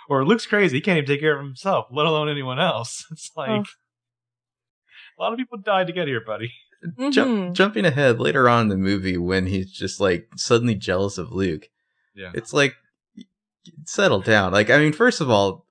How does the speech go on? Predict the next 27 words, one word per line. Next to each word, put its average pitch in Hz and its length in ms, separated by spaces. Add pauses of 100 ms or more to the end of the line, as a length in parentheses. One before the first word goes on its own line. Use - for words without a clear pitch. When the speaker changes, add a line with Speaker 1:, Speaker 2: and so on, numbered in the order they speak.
(160)
Speaker 3:
I 135 140
feel 185 340
like 127 200
there's 110 200
no 110 200
way 92 360
him 98 180
and 90 120
Leia 85 200
didn't 87 220
hook 92 180
up 80 240
on, 85 120
like, 90 180
the 87 80
way 87 180
back 78 240
from 80 120
Tatooine. - 640 (120)
Like, - 200
that 120 200
happened 92 460 (140)
Speaker 2:
Yeah. - 60
Speaker 3:
in 98 40
the 87 80
Speaker 1:
Yeah. - 60
Speaker 3:
Falcon. - 440